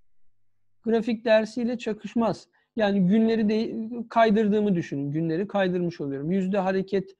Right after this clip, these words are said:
bitmeden grafiğe geçmeyeceğim zaten.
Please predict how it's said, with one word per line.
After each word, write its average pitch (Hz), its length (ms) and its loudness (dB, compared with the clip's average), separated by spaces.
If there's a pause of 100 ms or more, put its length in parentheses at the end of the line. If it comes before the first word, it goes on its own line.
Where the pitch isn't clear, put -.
(280)
bitmeden 208 720 -2
grafiğe 190 480 -2
geçmeyeceğim 139 600 -4
zaten. 135 420 -14